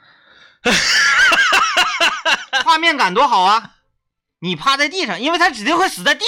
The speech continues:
上。它不是说一个螃蟹跑出来了，我死在天棚里，<laughs> 是吧？它也上不去。你想象一下这个画面，画面有了，因为它一定会是在那个第一面，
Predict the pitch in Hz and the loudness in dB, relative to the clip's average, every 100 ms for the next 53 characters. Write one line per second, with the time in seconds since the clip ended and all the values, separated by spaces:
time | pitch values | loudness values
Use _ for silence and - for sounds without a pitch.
0 | - 156 - - 269 - 349 320 302 339 | -4 -4 -8 -6 -4 0 0 2 0 -2
1 | 330 311 175 165 285 330 - _ - 135 | 0 0 0 2 2 -2 -4 _ -6 -6
2 | 156 247 247 - _ 208 233 143 254 240 | -2 0 0 -2 _ -10 -8 -2 0 0
3 | 269 208 175 240 - 240 - 807 539 440 | -4 -6 -8 -10 -10 -8 -2 0 0 -2
4 | - - - 349 - 339 - 330 - - | -2 -4 -4 -4 -2 -4 -4 -6 -6 -2
5 | 233 226 208 262 - 320 339 370 359 453 | 2 2 0 -6 -4 0 0 0 -2 -8
6 | 480 - - _ 330 285 247 311 302 294 | -10 -14 -20 _ -6 -2 0 2 2 2
7 | 285 277 311 302 254 269 285 247 165 202 | 0 2 2 2 2 0 0 0 2 2
8 | - _ _ 139 294 330 294 330 320 311 | -2 _ _ -8 -4 -2 0 0 2 0
9 | 311 302 294 269 - 302 294 294 311 277 | 0 -2 -2 -6 -6 -6 -4 -6 -6 -4